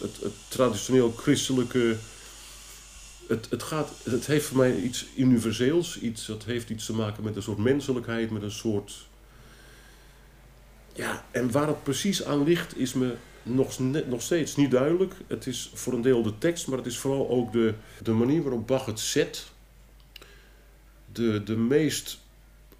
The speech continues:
grote mildheid tegenover de meest extreme dramatiek.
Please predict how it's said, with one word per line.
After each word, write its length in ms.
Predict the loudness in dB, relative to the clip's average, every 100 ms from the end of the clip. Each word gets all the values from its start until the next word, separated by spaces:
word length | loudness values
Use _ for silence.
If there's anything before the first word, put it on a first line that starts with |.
| -20
grote 580 | -10 -2 6 10 8 6
mildheid 840 | 4 4 4 0 0 0 0 -2 -12 -20 -20 2
tegenover 680 | 6 8 6 4 4 4 2
de 80 |
meest 680 | 0 2 4 2 0 -6 -12 -12 -6
extreme 840 | -4 -2 -4 2 2 4 4 2
dramatiek. 680 | 2 0 2 0 -2 -6